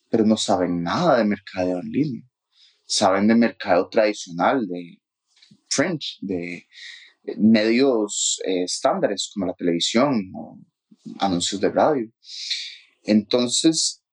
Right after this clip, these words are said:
es muy importante encontrar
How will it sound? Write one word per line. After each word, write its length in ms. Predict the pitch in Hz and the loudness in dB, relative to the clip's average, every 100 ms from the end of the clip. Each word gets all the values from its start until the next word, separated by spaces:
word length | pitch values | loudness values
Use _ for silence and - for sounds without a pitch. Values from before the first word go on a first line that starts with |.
| _ _ _ _ _ _ _ | _ _ _ _ _ _ _
es 200 | 160 165 | -2 0
muy 240 | 180 202 | 2 4
importante 720 | 226 214 156 - - 147 156 160 | 2 2 -2 0 0 0 0 -2
encontrar 580 | 156 117 113 120 117 | 0 0 0 0 0